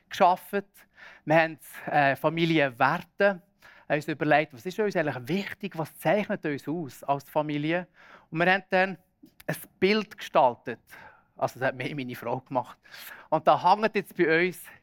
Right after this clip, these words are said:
in der Stube. Und das ist unsere Family. Innerhalb von meiner Family ist meine Ehe. Und die ist mir mega wichtig.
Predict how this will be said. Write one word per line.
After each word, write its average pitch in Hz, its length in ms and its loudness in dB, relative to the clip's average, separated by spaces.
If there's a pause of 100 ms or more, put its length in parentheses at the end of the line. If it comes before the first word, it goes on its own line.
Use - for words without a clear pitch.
in 156 120 -4
der 147 100 -4
Stube. 147 520 -4 (560)
Und 117 140 -18
das 170 200 2
ist 175 100 -6
unsere 143 220 -4
Family. 120 500 -4 (720)
Innerhalb 247 640 4 (340)
von 196 380 0 (400)
meiner 180 320 0
Family 196 560 0 (680)
ist 160 320 -2 (360)
meine 147 200 -4
Ehe. 135 460 -4 (600)
Und 135 180 -12
die 190 120 -4
ist 175 200 -2
mir 143 300 -4 (240)
mega 139 560 -4
wichtig. 113 440 -16